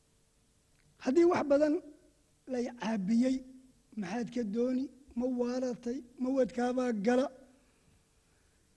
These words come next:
Anigana wax kaloo jawaab waa waayey. Waxaan ku idhi, "فإذا عزمت فتوكل على الله." Cazamtu waa go'aanan gaaray.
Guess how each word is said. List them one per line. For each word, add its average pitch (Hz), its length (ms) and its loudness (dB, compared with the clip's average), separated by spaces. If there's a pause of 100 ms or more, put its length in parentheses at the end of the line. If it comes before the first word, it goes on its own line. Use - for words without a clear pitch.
Anigana 269 440 2
wax 302 260 2
kaloo 269 240 4
jawaab 254 440 2
waa 285 220 4
waayey. 247 400 -2
Waxaan 247 400 -6
ku 311 180 -4
idhi, 240 240 -4 (540)
"فإذا 262 440 -4 (120)
عزمت 254 500 -2
فتوكل 262 920 0 (120)
على 254 200 -6
الله." 226 220 -8 (120)
Cazamtu 254 580 -4 (1500)
waa 269 140 -8
go'aanan 233 460 -6
gaaray. 160 240 -10